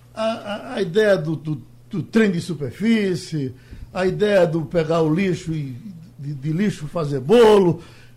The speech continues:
Deixa eu trazer. Doutor Francisco Cunha,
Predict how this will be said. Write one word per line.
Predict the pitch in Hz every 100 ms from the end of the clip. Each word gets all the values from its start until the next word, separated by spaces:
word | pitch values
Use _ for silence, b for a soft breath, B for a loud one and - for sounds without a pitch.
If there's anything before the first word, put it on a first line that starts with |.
| -
Deixa | 151 196 226 -
eu | 269
trazer. | - 185 - - 147 - B B B B
Doutor | - 185 214 254
Francisco | 226 208 220 165
Cunha, | - 226 180 127